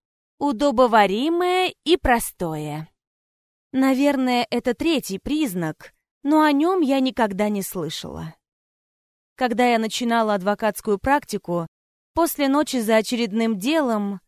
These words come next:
я выпивала немного водки или виски вместо теплого молока, чтобы поскорее уснуть и провалиться в бездну, где нет ни бумаг, ни прокуроров, ни свидетелей, ни судей.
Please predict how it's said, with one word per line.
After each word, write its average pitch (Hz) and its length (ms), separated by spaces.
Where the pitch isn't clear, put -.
я 349 240
выпивала 254 600
немного 208 520
водки 233 420
или 190 220
виски 185 840
вместо 208 460
теплого 196 500
молока, 185 640
чтобы 320 400
поскорее 240 540
уснуть 240 680
и 226 100
провалиться 190 720
в 185 80
бездну, 175 640
где 247 260
нет 262 280
ни 208 160
бумаг, 190 680
ни 208 140
прокуроров, 226 1080
ни 302 180
свидетелей, 214 800
ни 202 160
судей. - 800